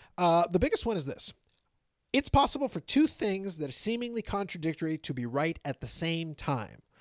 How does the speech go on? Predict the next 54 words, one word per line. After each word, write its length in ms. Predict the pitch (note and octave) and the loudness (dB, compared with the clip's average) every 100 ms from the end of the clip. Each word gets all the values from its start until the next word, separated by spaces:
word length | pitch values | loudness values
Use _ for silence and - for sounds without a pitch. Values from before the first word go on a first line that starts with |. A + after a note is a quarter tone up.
| - | -20
So 180 | - - | -2 2
this 160 | E3 A3+ | 4 2
is 140 | G3+ | -2
my 220 | D#3 F3+ | -2 0
opinion 420 | F#3 - F3 D#3+ C#3+ | 0 0 -2 -2 -4
on 120 | C3 | -6
this 160 | B2 | -4
right 180 | C3+ A#2+ | -4 -4
now. 220 | A2 - - - - - _ _ | -8 -16 -20 -20 -20 -20 _ _
I 120 | F#3+ B3 | 8 8
think 180 | C#4 | 6
the 60 | A3+ | -2
New 100 | G#3+ | -2
York 180 | G#3+ F#3+ | 0 0
Knicks 200 | F3+ - | -2 0
botched 340 | D#3 E3 - | 2 2 0
this 140 | D#3 - | -4 -2
horribly. 400 | D3 A2 C2+ - _ - _ _ - | 0 -2 -6 -16 _ -20 _ _ -2
I 140 | D3 | 0
think 160 | E3+ D#3 | 0 -2
Spike 320 | - E3+ - | 0 0 0
Lee 320 | D4 G#3+ A#3+ _ | -2 -2 -6 _
has 500 | - F3+ E3+ F3+ C#4+ - _ | -6 -2 -2 -4 -8 -12 _
every 280 | E3+ F3 A3 | -2 0 0
right, 440 | G3 G#3 E3 G#3+ - | 0 0 0 -2 -6
within 240 | F#3+ G#3+ E4 | -2 0 0
reason, 300 | D#4+ F#3+ D#3+ G4 _ - _ | 0 0 -4 -10 _ -20 _
to 100 | G#3 | 2
be 100 | A3+ | 6
able 120 | A#3 | 6
to 80 | A3 | 6
do 100 | G3+ | 4
quite 220 | - F3+ | 4 6
a 60 | G3 | 6
bit 200 | G#3 - | 2 0
as 120 | C3 | -2
far 140 | F3 D#3+ | 4 4
as 80 | |
that 140 | D3 D3+ | 4 2
franchise 260 | D#3 D3 C#3+ | 0 -2 -4
is 40 | |
concerned, 360 | D3 - C3+ F3 | -4 -2 -2 -2
and 60 | |
considering 500 | F#3+ E3 C4+ A#3 G#3 - - | -2 0 2 2 0 -6 -6
that 60 | E3+ | 2
he 100 | A3+ | 4
is 100 | G3+ | 4
effectively 460 | F3+ A#3+ - A3 | 2 0 0 4
a 60 | G#3+ | 6
walking 340 | F#3 G3+ F#3+ | 6 4 2
billboard 640 | D#3 G#3 B3 G3+ C3+ F2+ - | 8 12 12 12 2 -6 -16
for 200 | - E3 | 0 0
this 140 | C#3+ | 2
franchise, 640 | - C3 A2+ G#2 C2+ - | -2 -4 -6 -10 -10 -12